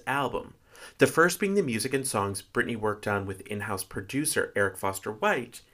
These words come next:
and the second being those she worked on with Cheiron Productions, which happened to be under Zomba Publishing. So, after hearing all of this, you may think,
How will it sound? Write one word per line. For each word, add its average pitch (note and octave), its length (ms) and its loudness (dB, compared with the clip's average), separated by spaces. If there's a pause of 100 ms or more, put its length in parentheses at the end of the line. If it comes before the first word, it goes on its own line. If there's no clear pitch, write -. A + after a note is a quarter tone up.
(240)
and G#2+ 180 -4
the G2+ 60 -2
second G#2+ 600 0 (480)
being A#2+ 260 4
those G2+ 240 2
she - 160 -4
worked G2+ 260 -4
on G2+ 100 -2
with G2+ 100 -8
Cheiron G2+ 800 -2
Productions, - 760 -8 (300)
which A#2 160 -6
happened C#3 460 6
to D#3+ 100 -6
be A2 280 -4
under G2 360 -4
Zomba G#2 440 -2
Publishing. - 540 -4 (2000)
So, - 340 2 (500)
after D3+ 320 4
hearing C3 380 0
all G#2 180 4
of G2+ 80 2
this, G2+ 200 -4
you A2 60 -6
may G2+ 160 -2
think, G2 360 -4